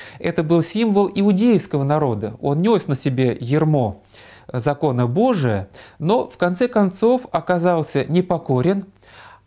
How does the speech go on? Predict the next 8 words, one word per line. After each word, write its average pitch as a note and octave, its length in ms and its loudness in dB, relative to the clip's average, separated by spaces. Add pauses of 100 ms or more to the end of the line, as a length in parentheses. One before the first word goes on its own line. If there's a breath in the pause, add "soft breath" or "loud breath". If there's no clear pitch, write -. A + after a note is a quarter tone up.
(140)
а E3 320 0
Спаситель, G#3 800 0 (400 loud breath)
э, - 80 -2
восседает, F3+ 720 0
едет G3 380 0
на F3+ 60 0
вот F3+ 180 0
этом F#3+ 340 0